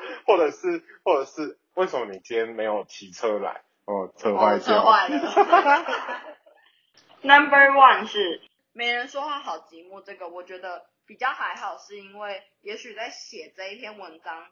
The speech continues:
Speaker 2: 就是这个 Top 十的小编，他可能年纪跟我们差有点多，可是我真的觉得我们就是八年级刚，刚出来工作这个，呃，年龄层，对于寂寞这件事情好像有点免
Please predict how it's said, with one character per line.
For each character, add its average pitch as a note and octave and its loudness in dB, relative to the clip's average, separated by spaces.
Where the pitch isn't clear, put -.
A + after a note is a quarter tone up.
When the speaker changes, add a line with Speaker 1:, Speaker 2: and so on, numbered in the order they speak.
Speaker 2:
就 G3+ -20
是 F#3+ -20
这 G#3 -20
个 F3+ -20
Top - -14
十 E3+ -20
的 E3 -20
小 - -16
编， F3+ -20
他 C4+ -16
可 D4 -18
能 G3 -16
年 E3 -20
纪 G#3 -20
跟 F#3+ -12
我 G3 -10
们 D3+ -20
差 G3 -10
有 F3 -12
点 E3 -20
多， D#3 -18
可 D#3 -20
是 C4+ -18
我 F#3+ -14
真 A3+ -14
的 G#3+ -14
觉 F#3 -20
得 D#3+ -20
我 F3+ -20
们 E3+ -20
就 A#3+ -18
是 - -20
八 A3+ -4
年 F#3 -20
级 D#3+ -20
刚， G3+ -12
刚 A3 -8
出 - -18
来 F#3+ -10
工 F3+ -16
作 F#3+ -18
这 F#3 -18
个， E3+ -16
呃， E3 -12
年 E3+ -18
龄 F#3+ -18
层， F3+ -20
对 A3 -10
于 F#3 -20
寂 E3+ -20
寞 F#3+ -18
这 A3+ -12
件 A3 -12
事 A#3 -20
情 G#3 -20
好 F3 -12
像 G#3+ -16
有 G3+ -12
点 G3 -16
免 G3 -20